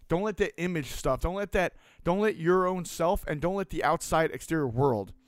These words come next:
convince you to be something that doesn't really serve you or what you're about. 'Cause listen, everybody knows that guy,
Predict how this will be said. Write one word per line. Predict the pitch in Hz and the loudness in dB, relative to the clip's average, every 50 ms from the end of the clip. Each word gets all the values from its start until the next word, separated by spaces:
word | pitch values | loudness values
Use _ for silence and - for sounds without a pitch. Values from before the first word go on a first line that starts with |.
| _ - - - _ - | _ -20 -20 -20 _ -12
convince | - 147 147 196 196 - | -10 -4 -4 -4 -4 -4
you | 190 165 | -8 -10
to | 139 123 | -10 -6
be | - 165 190 175 | -4 -4 -4 -4
something | - - 170 143 - 147 139 | 0 0 -2 -2 -2 -6 -4
that | 135 120 107 - | -4 -4 0 2
doesn't | 165 170 165 185 160 | 2 2 2 0 -2
really | 160 160 160 156 151 | -2 0 0 0 -2
serve | - - - 160 160 160 147 131 | -4 -4 0 0 2 2 0 -2
you | 127 139 165 165 151 | -4 -2 0 2 4
or | 139 | 4
what | 135 143 135 107 | 4 2 0 0
you're | 131 143 120 | -2 -4 -4
about. | 113 117 131 110 78 _ _ _ _ _ _ _ _ _ _ _ _ _ _ _ _ - | -2 -2 -2 -2 -2 _ _ _ _ _ _ _ _ _ _ _ _ _ _ _ _ -10
'Cause | - 135 135 | -8 -4 -2
listen, | 170 170 - 139 120 - _ - | -2 -4 -4 -6 -14 -16 _ -6
everybody | 147 165 190 202 190 196 190 170 | -4 -2 0 0 0 0 -2 -2
knows | 151 147 151 170 180 175 156 151 | 0 2 2 2 2 0 -2 -2
that | 165 170 165 147 | -4 -4 -2 -2
guy, | 156 156 156 156 170 185 180 | -2 -2 0 0 -2 -4 -6